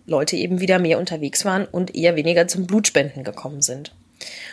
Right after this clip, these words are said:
Und auch die Flutkatastrophe in N R W und Rheinland-Pfalz hat eben dazu geführt, dass auch da wieder weniger Menschen spenden gehen konnten.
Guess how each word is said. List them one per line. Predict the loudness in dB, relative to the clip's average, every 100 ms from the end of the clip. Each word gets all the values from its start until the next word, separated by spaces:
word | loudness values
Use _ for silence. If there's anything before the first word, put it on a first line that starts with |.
| 0
Und | 2 4 2 0 4
auch | 4
die | 2 -6
Flutkatastrophe | 0 0 0 -2 0 -2 2 2 4 2
in | 2
N | 0
R | 0
W | 2 2
und | 2 0 -2 0 -2 -2
Rheinland-Pfalz | -2 2 2 0 0 0 2 2
hat | -2 -2 -2 -2 -8 0
eben | 0 2 2 0 2
dazu | 2 2 -2
geführt, | -2 2 0 4
dass | 2 4 2 4
auch | 2 4
da | 4 4 2
wieder | 4 4 4
weniger | 0 2 2
Menschen | 2 0 -4
spenden | 2 2 2 -2
gehen | -4
konnten. | 0 -2 -2 -8